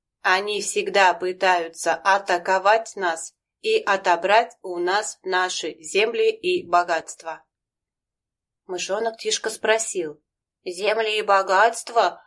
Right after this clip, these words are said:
Какие земли и богатства?» Лар ответил: «Наши земли и богатства —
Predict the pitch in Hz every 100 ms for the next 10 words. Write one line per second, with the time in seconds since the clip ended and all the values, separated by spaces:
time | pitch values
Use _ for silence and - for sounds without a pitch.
0 | _ 214 214 262 269 262 - 233 220 208
1 | 214 208 214 214 202 165 - - 180 160
2 | - _ _ _ - 160 151 196 254 285
3 | 247 233 - - 147 - _ _ _ _
4 | _ _ _ _ _ - 196 233 240 -
5 | 185 170 220 233 190 180 175 214 190 170
6 | 165 175 226 226 - 269